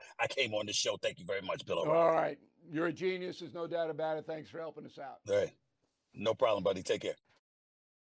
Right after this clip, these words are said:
Speaker 2: Now, yesterday, a nineteen-year-old named C. Varsith Kandula drove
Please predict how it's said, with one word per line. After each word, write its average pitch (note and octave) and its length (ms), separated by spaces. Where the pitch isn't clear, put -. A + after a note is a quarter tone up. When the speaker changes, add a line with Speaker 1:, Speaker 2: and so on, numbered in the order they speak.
Speaker 2:
Now, D#3 400
yesterday, D#3+ 760
a D3 60
nineteen-year-old D3+ 1500
named B2+ 500
C. G#3+ 800
Varsith G#3 680
Kandula D#3 720
drove G#3 880